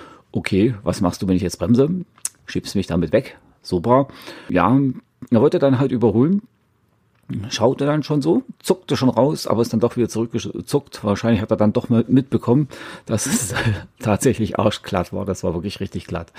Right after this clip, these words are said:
Und ja. Und das Krasse war dann auch nachmittags,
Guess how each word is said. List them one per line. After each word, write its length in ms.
Und 540
ja. 200
Und 100
das 260
Krasse 340
war 100
dann 140
auch 180
nachmittags, 720